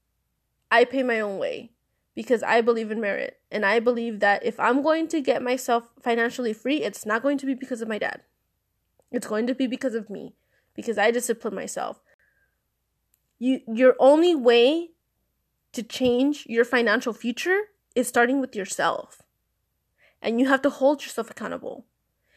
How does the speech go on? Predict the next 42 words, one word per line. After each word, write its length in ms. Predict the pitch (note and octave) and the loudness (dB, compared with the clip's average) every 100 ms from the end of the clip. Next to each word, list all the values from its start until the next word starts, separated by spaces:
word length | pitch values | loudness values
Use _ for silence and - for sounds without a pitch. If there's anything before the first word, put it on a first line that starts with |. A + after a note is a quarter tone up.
| _ - | _ -8
And 180 | A3 | -4
you 80 | A3+ | -2
have 200 | A#3 A3+ | -2 -4
to 120 | A#3 | -6
do 280 | G#3+ B3 E4 | -4 2 4
what's 240 | D4+ D4 A#3 | 4 0 -2
necessary. 760 | A3 G3 - C3 E2 G2 - _ _ _ _ _ _ _ _ _ _ _ _ _ _ _ _ _ _ | -4 -6 -8 -6 -6 -10 -16 _ _ _ _ _ _ _ _ _ _ _ _ _ _ _ _ _ _
A 100 | - | 2
lot 160 | A#3+ C4 | 4 4
of 60 | C#4+ | 0
people 220 | C#4 D4+ | -4 -2
don't 280 | A3+ C4 C#4 | 2 2 2
want 160 | C#4+ | -2
to 80 | C#4+ | -4
sacrifice 680 | - B3 C#4+ C#4+ A3 G#3 - | -2 -2 -2 -4 -2 -2 -4
three 200 | B3 A#3+ | -6 -6
to 80 | |
four 260 | B3+ C4 C4 | -4 2 2
or 40 | |
five 240 | C4 B3 A3 | 4 0 0
years 520 | G#3+ C#4 C#4+ G3+ G3+ | -2 0 2 0 -2
of 120 | G3+ - G3+ | -10 -12 -8
not 420 | G#3 G#3 B3+ - | 0 2 2 -2
spending 440 | - C4+ C#4 C4+ | -2 0 2 0
on 140 | B3+ C4 | -2 0
dumb 220 | B3+ D4 | 0 0
shit 480 | - - F#3 - - _ _ _ _ _ _ _ _ _ _ - | -2 0 2 2 -4 _ _ _ _ _ _ _ _ _ _ -6
to 160 | C#4 | -4
be 240 | G3+ B3 - | -2 -4 -2
able 320 | C4+ D4 E4 | 0 2 0
to 140 | E4 B3 | -2 0
live 240 | A3+ A#3+ | 2 2
the 120 | A#3 | 0
rest 260 | - C#4 D4 | 0 -2 -4
of 80 | C#4+ | -4
your 160 | C#4+ | 0
life 240 | C#4+ D4 D#4+ | 2 2 0
however 220 | C4 A#3+ | -4 -4
the 140 | A3 | -4
fuck 440 | G#3+ - D4 D4 - | -6 -4 -4 -4 -6
you 80 | A#3+ | -2
want. 340 | C4 - | -2 -4